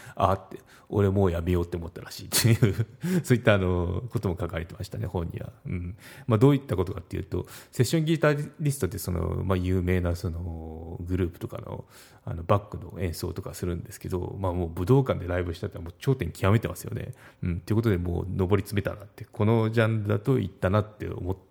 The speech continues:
たと私は読みましたね、本から。うん。そんで、で、やっぱ自分の好きな曲っていうか、自分の作りたい曲っていうのをするには、自分でやっぱその、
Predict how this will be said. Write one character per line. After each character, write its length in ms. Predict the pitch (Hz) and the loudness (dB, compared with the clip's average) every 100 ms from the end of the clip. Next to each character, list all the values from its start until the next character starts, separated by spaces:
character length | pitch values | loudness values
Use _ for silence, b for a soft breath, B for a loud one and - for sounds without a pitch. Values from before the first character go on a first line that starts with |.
| - | -10
た 300 | - - - B B B B B B B B _ | -10 -10 -14 B B B B B B B B _
と 160 | 127 117 | 4 4
私 280 | - 87 90 | 2 -2 -2
は 60 | |
読 160 | 87 87 | 0 0
み 60 | |
ま 140 | 85 85 | -2 -4
し 40 | |
た 100 | - | -8
ね、 80 | 95 | -10
本 200 | - 87 | -8 -10
か 140 | 87 - | -8 -10
ら。 180 | - 117 | -10 -8
う 40 | |
ん。 320 | 85 87 135 143 | -8 -6 -6 -2
そ 140 | 139 | 0
ん 120 | 143 | 2
で、 340 | 143 131 120 110 | 2 2 2 4
で、 260 | 131 131 | 4 4
や 100 | 123 | 2
っ 20 | |
ぱ 100 | 131 | 0
自 140 | 87 101 | -2 0
分 220 | 135 151 | 2 2
の 80 | 151 | 0
好 80 | 135 - - | -4 -8 -2
き 120 | 147 | 2
な 120 | 101 | 2
曲 260 | 82 87 87 | -2 -6 -8
っ 20 | |
て 180 | - - | -8 -8
い 40 | |
う 20 | 85 | -8
か、 80 | |
自 160 | 87 107 | -6 -4
分 380 | 123 135 135 131 | 0 2 2 2
の 140 | 135 | 0
作 220 | 135 - | -4 -8
り 120 | 127 120 | -6 0
た 120 | 127 | 2
い 120 | 107 | 2
曲 240 | - 90 | -4 -8
っ 20 | 90 | -8
て 260 | _ - | _ 0
い 160 | 104 95 | 2 2
う 40 | |
の 100 | 90 | 0
を 360 | 90 90 87 - | 0 0 -2 -6
す 200 | - - | -8 -4
る 140 | 95 | -2
に 140 | 87 87 | -2 -2
は、 260 | 85 85 85 | -4 -4 -6
自 180 | 92 101 | -4 -2
分 100 | 120 | 2
で 80 | |
や 80 | 123 | 2
っ 20 | |
ぱ 140 | - 90 | 2 -4
そ 100 | 95 | -6
の、 300 | 90 92 | -10 -10